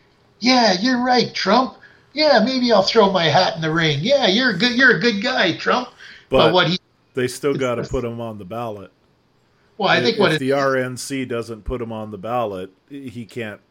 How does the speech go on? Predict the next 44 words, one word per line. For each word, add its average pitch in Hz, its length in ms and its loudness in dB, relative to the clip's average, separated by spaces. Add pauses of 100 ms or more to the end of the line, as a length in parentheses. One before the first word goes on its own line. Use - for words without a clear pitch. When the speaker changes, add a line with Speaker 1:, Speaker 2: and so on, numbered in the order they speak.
(120)
Speaker 2:
I 113 100 -10
mean, 107 200 -12
he 117 160 -12
can, 104 400 -16
he 110 160 -16
can 104 180 -12
run. 120 320 -8
People 113 260 -10
can 110 200 -14
write 113 240 -6
him 110 120 -10
in, 120 300 -8
but 95 340 -10
it's 117 280 -14
not 107 200 -10
gonna 98 200 -14
happen. 107 480 -14 (640)
Speaker 1:
But 156 100 4
here's 220 240 2
my 170 140 0
conspiracy 220 680 -4
theory. 127 340 -2
I 185 160 4
think, 226 200 2
I 190 160 0
think 220 240 2
that, 151 180 -2
that, 143 280 0 (420)
that 127 240 -4
crazy 196 560 0
fucking, 160 720 -2
uh, 147 240 2 (360)
I 151 100 4
think, 220 160 6
I 185 120 4
think 220 220 4
the 165 120 2
Orange 190 420 4
Man 151 440 2 (180)
is 160 220 -4
thinking 202 360 0
in 160 100 0
his 147 200 0
head, 170 400 4